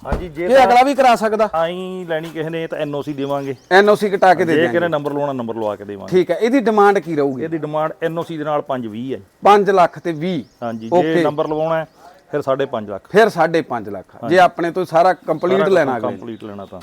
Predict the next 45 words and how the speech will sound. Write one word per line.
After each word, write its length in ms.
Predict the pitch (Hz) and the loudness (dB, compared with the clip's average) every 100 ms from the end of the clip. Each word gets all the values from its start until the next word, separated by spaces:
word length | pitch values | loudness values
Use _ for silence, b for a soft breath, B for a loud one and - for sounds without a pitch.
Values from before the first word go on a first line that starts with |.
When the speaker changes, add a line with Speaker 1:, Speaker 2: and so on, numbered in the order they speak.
| - | -4
Speaker 2:
ਓਕੇ, 440 | 180 - 147 113 _ b b - | -4 -4 -6 -6 _ b b 0
ਤੇ 200 | 185 170 - | 0 0 -2
ਇਹ 180 | 226 262 | 4 6
ਆ 100 | 240 | 6
ਗਈ 140 | 226 | 2
ਜੀ? 180 | 220 202 | -4 -4
Speaker 1:
ਇਹ 120 | 170 | 0
ਆ 80 | 165 | 0
ਗਈ 120 | 160 | 0
ਸਵਿਫਟ 360 | 165 147 151 160 | -4 -4 -4 -4
ਜੀ, 80 | 160 | -10
ਅਠਾਰਾਂ 340 | - 139 139 | -4 -2 -2
ਮਾਡਲ 280 | 135 131 131 | -4 -6 -6
ਆ, 20 | |
ਪੈਟਰੋਲ। 460 | 131 123 123 113 101 _ - _ _ _ _ _ - | -8 -10 -10 -10 -10 _ -20 _ _ _ _ _ -2
Speaker 2:
ਇਹ 180 | 180 202 | 4 4
ਪੈਟਰੋਲ 480 | 208 196 196 185 180 | 4 6 8 8 6
ਦੀ 180 | 226 180 | 2 2
ਗੱਡੀ 260 | 156 180 | 2 4
ਆ, 40 | 233 | 2
ਅਠਾਰਾਂ 420 | - 180 185 196 | 4 4 4 4
ਮਾਡਲ 300 | 165 135 123 | 2 0 -4
ਆ। 80 | 107 | -4
Speaker 1:
ਹਾਂਜੀ। 300 | 120 113 101 - _ b b - - 185 185 | -6 -6 -10 -16 _ b b -14 -12 -8 2
Speaker 2:
ਠੀਕ 240 | 226 196 | 2 6
ਆ 80 | 175 | 4
ਜੀ। 180 | 135 117 - | 4 -6 -10
Speaker 1:
ਹਾਂ, 180 | 120 120 | -8 -2
ਇਹ 120 | 165 | 2
Speaker 2:
ਦੱਸੀ 280 | 190 208 220 | 4 6 4
Speaker 1:
ਥਰਡ, 100 | 202 | 4
Speaker 2:
ਚੱਲੋ 140 | 185 175 | 2 2
ਸਾਰੀ 220 | 165 143 | 4 4
Speaker 1:
ਥਰਡ 80 | 143 | 4
Speaker 2:
ਡਿਟੇਲ 240 | 147 151 | 2 4
Speaker 1:
ਓਨਰ 60 | 147 | 4
ਆ 100 | 135 | 4
Speaker 2:
ਆਪ 80 | |
Speaker 1:
ਜੀ, 120 | 135 139 | 2 -8
Speaker 2:
ਹੀ। 60 | |
Speaker 1:
ਇਹ 120 | 156 | -8
ਥਰਡ 300 | 160 131 117 | -4 -2 -2
ਓਨਰ 240 | 113 110 107 | -4 -6 -6
ਆ। 100 | 120 _ - | -8 _ 2
Speaker 2:
ਓਕੇ। 380 | 170 - 170 | 2 4 2